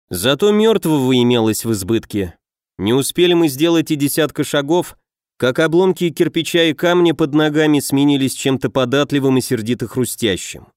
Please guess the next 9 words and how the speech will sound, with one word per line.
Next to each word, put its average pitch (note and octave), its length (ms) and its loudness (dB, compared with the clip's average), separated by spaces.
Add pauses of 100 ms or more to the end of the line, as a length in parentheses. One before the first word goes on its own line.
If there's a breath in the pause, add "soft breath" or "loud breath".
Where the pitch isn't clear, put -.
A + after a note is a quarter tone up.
(640)
Похоже, G#3+ 440 0
упыриными G3+ 580 2
костями E3 640 0
и - 20 -2
засохшими C#3 720 -2
тушами B2+ 580 -8 (240)
всего D3+ 300 0
дюжины D3 400 0
полторы-две. B2 800 -2